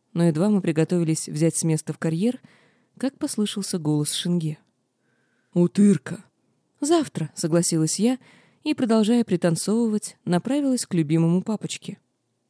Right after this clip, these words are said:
Я танцевала, кружилась, раскинув руки, и в результате просто побежала к Шенге, чтобы замереть в десяти шагах от него. Потому что рядом с Шенге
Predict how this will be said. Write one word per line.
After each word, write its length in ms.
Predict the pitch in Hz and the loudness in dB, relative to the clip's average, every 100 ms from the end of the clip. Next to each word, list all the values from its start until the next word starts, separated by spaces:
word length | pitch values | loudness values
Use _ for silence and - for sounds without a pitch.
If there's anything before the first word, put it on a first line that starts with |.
| _ _ _ | _ _ _
Я 180 | 277 311 | 0 2
танцевала, 580 | 269 - 233 269 277 214 | 2 2 2 2 2 0
кружилась, 560 | 185 175 214 240 208 | 0 0 0 0 0
раскинув 480 | 170 - 185 170 - | -2 -2 0 0 0
руки, 380 | 214 220 202 190 _ _ _ _ | -4 -2 -4 -4 _ _ _ _
и 120 | 226 | 0
в 40 | 247 | 2
результате 540 | 247 247 226 330 220 | 4 2 2 -2 -2
просто 320 | 233 254 - | -4 -4 -4
побежала 500 | 202 180 170 185 202 | -2 0 0 0 0
к 60 | 180 | -2
Шенге, 420 | - 180 160 156 _ _ _ - | 0 0 -2 -6 _ _ _ -14
чтобы 320 | - 170 160 | -4 0 2
замереть 420 | 160 156 175 190 | 2 2 0 -2
в 60 | 151 | -2
десяти 300 | 156 - 233 | -4 -2 -2
шагах 400 | 220 165 165 170 | -2 -2 -2 -4
от 120 | 175 | -2
него. 300 | 180 165 - _ _ _ _ _ _ _ _ _ _ - | 0 -2 -8 _ _ _ _ _ _ _ _ _ _ -6
Потому 280 | 185 208 226 | 2 2 2
что 140 | 214 | 2
рядом 280 | 220 254 240 | 2 0 -2
с 60 | |
Шенге 440 | - 196 160 175 | 0 0 0 0